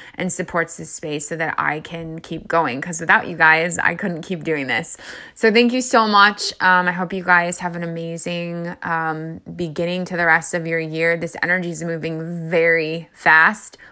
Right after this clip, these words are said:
very, very fast. Um, <laughs> like, in the beginning of January, I was like, "Oh my gosh, this year, it's, it's so chill." We're just, like,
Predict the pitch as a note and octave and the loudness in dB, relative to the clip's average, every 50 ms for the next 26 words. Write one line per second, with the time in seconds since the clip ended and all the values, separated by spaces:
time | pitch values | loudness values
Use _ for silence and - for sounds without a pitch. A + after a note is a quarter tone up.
0 | _ - - E3+ D#3 F#3 F3+ E3+ E3+ D#3+ D#3+ D#3 D#3+ D#3 C3+ C#3+ - - - E3 | _ -10 -8 -4 0 2 2 2 2 2 0 0 0 0 0 0 0 2 2 4
1 | - - - E3+ - - - - - - - - - - _ - F3 E3+ E3 E3 | 4 4 4 2 -2 -8 -10 -14 -20 -20 -18 -20 -20 -16 _ 0 2 4 4 4
2 | D#3+ D#3 D#3 D3+ D3 D3 - - - - - - G3 E4 F4+ - - A#3+ - F#3+ | 4 2 0 -2 -4 -8 -8 -10 -10 -10 0 4 4 4 6 6 6 6 6 6
3 | G3 G3 G3+ G3 G3 F#3+ F#3+ F#3+ F#3+ G3 G3 F#3+ F#3+ F#3 F3+ F3+ D#3+ F#3 F3+ F3 | 4 4 4 2 2 2 0 2 2 0 0 2 2 0 0 0 0 -2 0 0
4 | F3 F3+ F3 F3+ F3+ F#3 F#3 F#3+ F#3+ F#3+ D#3 D3+ F#3 F#3 D#3+ F3 F#3+ F#3 - - | 0 0 2 4 6 6 8 6 4 4 4 4 4 2 2 -2 -4 -4 -2 -2
5 | A3 A3+ A3+ A#3+ A3+ A#3+ A#3+ A#3 A3+ A3+ - G3 - - G3 F#3+ F#3+ F#3+ F#3 F3 | -2 0 0 0 2 4 6 4 4 2 -2 -8 -2 -2 -2 0 0 0 -2 -4
6 | - - - - - - - _ - - - - - C4 C4+ C4+ C4 B3 G#3 - | -6 -10 -14 -14 -14 -14 -18 _ -12 -10 -8 2 4 6 6 6 4 2 0 0
7 | - B3+ C4 B3 A#3+ A3+ G3+ G3 F#3+ F3 F3+ G3+ F#3+ - - F#3 F3+ F3+ F3+ F3 | 0 2 4 4 4 4 2 0 0 0 -2 -2 -2 2 4 4 6 6 4 2
8 | E3 - | -4 -10